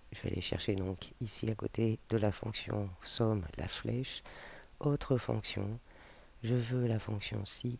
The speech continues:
je dis OK, et je voudrais indiquer que si les personnes ont fait un total d'heures de formation, je vais cliquer sur le quatre-vingt-onze, supérieur à cent vingt-cinq heures. Donc si le total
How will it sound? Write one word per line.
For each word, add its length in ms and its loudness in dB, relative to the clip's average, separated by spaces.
je 160 0
dis 260 -4
OK, 280 0
et 240 0
je 240 4
voudrais 380 2
indiquer 600 2
que 240 2
si 220 -2
les 100 4
personnes 680 2
ont 100 2
fait 300 4
un 160 0
total 580 6
d'heures 300 6
de 80 2
formation, 680 0
je 100 -2
vais 80 -4
cliquer 300 -6
sur 420 0
le 80 0
quatre-vingt-onze, 1120 0
supérieur 920 0
à 200 4
cent 460 0
vingt-cinq 800 -2
heures. 400 2
Donc 160 -2
si 480 2
le 140 4
total 600 4